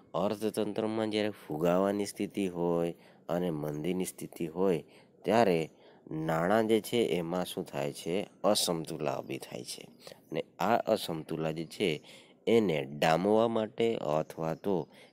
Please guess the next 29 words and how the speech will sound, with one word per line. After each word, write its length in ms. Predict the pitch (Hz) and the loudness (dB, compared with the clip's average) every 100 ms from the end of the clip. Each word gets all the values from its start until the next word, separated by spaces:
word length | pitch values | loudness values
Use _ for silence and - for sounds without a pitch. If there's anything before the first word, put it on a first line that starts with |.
| - | -2
એને 220 | 110 117 | 2 2
સમતોલ 720 | - 85 80 78 - 117 123 | 0 -4 -4 -6 2 4 4
કરવા 420 | 117 - 78 71 76 | 2 -2 -2 -4 -2
માટે 500 | 92 90 - 78 95 - - - - _ _ _ - | -2 -2 -2 -2 -4 -8 -20 -20 -20 _ _ _ -8
શું 100 | 98 | -4
કરવામાં 300 | 92 87 82 | -2 -2 0
આવે 100 | 78 | -2
છે? 220 | 76 104 107 | -4 -4 -4
નાણાકીય 580 | 80 85 95 90 90 | -2 -2 -2 -4 -6
નીતિ 320 | 73 71 - 85 | -6 -8 -10 -8
જે 120 | 80 | -8
છે 180 | - 87 | -8 -8
એ 260 | 55 87 | -6 -6
અપનાવવામાં 1000 | - - - 67 69 65 69 82 113 - 71 | -8 -10 -8 -6 -6 -6 -6 -6 -8 -8 -4
આવે 220 | 65 64 | -4 -6
છે. 300 | - - - _ _ - - - | -10 -14 -16 _ _ -20 -12 0
દાખલા 320 | 101 101 101 | 0 2 -2
તરીકે 380 | 90 90 - 92 | -2 -6 -4 -6
ફુગાવો 580 | - 78 85 82 90 76 | -4 -6 -2 0 0 -2
હોય 380 | 78 92 76 - - - - - _ - | 2 2 2 -2 -16 -20 -20 -20 _ -6
તો 80 | 95 | -4
શું 200 | - 107 | -2 -2
થશે? 460 | 95 85 87 90 98 - _ - _ | -2 -4 -2 -2 -4 -12 _ -20 _
અર્થતંત્રમાં 880 | 87 92 - 101 110 107 113 110 98 | 0 0 -2 -2 -2 0 0 2 0
દરેક 400 | 82 80 101 95 | 0 0 0 0
વ્યક્તિ 400 | 87 80 - 92 | -4 -4 -4 -6
પાસે 420 | - 80 - 87 | -4 -6 -6 -8
જે 160 | 82 85 | -10 -12
છે 180 | - | -8